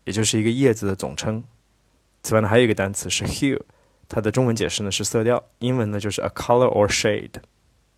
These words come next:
All right, that's all for today's news story.你可以在今天的show notes里呢，找到这些新闻的摘要，也可以参考同名公众号里完整的文字版。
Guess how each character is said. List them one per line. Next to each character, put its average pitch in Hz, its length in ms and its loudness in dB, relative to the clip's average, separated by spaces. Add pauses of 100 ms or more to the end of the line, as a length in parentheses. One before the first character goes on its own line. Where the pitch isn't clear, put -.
(1080)
All 98 120 6
right, 120 160 8 (120)
that's 98 240 2
all 101 100 4
for 101 100 0
today's 101 400 2
news 131 180 4
story. 101 360 4 (340)
你 104 80 -8
可 110 140 -6
以 104 40 0
在 101 160 0
今 110 180 -8
天 127 40 -4
的 117 100 0
show 123 220 2
notes 127 260 0
里 95 80 -6
呢， 104 200 -8
找 92 100 -4
到 101 100 0
这 98 120 -4
些 104 100 -4
新 117 180 0
闻 117 80 0
的 110 80 2
摘 127 200 6
要， 139 140 2 (120)
也 90 140 -4
可 - 120 -8
以 101 40 -4
参 113 200 0
考 110 160 -6
同 - 160 -8
名 107 140 -6
公 117 160 -2
众 117 100 -4
号 101 200 -6
里 92 100 -4
完 90 180 -4
整 95 160 -4
的 85 80 -8
文 85 140 -6
字 98 140 -8
版。 - 180 -8